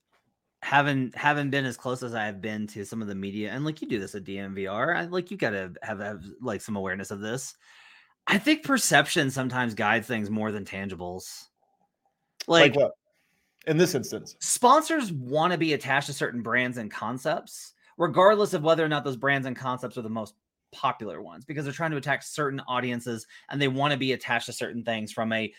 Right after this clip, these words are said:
Speaker 1: "This represents, like, we're tied with this thing, which helps our brand." Like, I don't think it's, I, I think the idea that all these decisions are, "Well, well, how many people watched?" is, in some ways, it gives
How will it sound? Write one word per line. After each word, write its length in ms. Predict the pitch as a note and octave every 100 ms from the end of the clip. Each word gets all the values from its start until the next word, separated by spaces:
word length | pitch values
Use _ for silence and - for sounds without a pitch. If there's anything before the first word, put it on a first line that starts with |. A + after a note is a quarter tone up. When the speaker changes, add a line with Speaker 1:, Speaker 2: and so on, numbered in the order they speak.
| -
Speaker 1:
"This 240 | C3 D#3+ D#3
represents, 440 | D#3 D3+ C#3 C3 -
like, 160 | A#2
we're 180 | A#2 F3+
tied 240 | F3+ F3 D3
with 120 | A#2+
this 240 | C3+ C3+
thing, 420 | - A#2+ A2 G#2+ _
which 200 | B2+ C3 -
helps 300 | - C#3+ -
our 160 | A#2+ B2
brand." 560 | G2+ G#2+ E2 - - _ _ _ _ _
Like, 140 | D3+ D3+
I 120 | D#3+
don't 180 | G#3+ A3
think 140 | G#3
it's, 140 | F3 C#3+ -
I, 120 | D#3 -
I 120 | E3+
think 180 | A3+ F#3
the 100 | E3+
idea 340 | C#3+ D3+ D#3
that 120 | C#3
all 140 | B2+ C#3
these 140 | C#3
decisions 400 | C3 C#3+ C#3 C3+
are, 160 | B2 B2+
"Well, 240 | D3+ - _ -
well, 120 | F#3
how 120 | F#3+
many 120 | F3
people 200 | D#3 D3
watched?" 460 | C3+ B2+ - - - _ _ _ _ _ _ _ _ _ _ _
is, 540 | F#3 E3+ C#3+ - - - _ _ -
in 180 | E3+ D#3+
some 240 | F#3+ F#3
ways, 420 | G3 A3 A#3 A3 - _
it 140 | -
gives 640 | A#2 C3+ E3+ F3 D#3 -